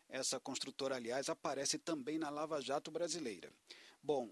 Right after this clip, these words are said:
Calcaterra inaugurou um capítulo nas investigações sobre corrupção na Argentina. Foi o primeiro empresário em admitir ter pago subornos durante os governos Kirchner.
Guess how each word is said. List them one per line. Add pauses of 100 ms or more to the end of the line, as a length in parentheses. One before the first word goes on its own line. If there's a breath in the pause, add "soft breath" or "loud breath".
Calcaterra
inaugurou
um
capítulo
nas
investigações
sobre
corrupção
na
Argentina.
Foi
o
primeiro
empresário
em
admitir
ter
pago
subornos
durante
os
governos
Kirchner.